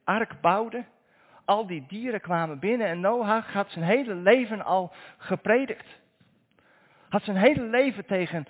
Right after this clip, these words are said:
zijn omgeving verteld dat ze zich moesten omkeren. Dat ze met hem mee in die ark moesten gaan.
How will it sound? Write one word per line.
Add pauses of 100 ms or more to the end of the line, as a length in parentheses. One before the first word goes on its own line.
(160)
zijn
omgeving
verteld
dat
ze
zich
moesten (120)
omkeren. (600)
Dat
ze
met
hem
mee
in
die
ark
moesten
gaan.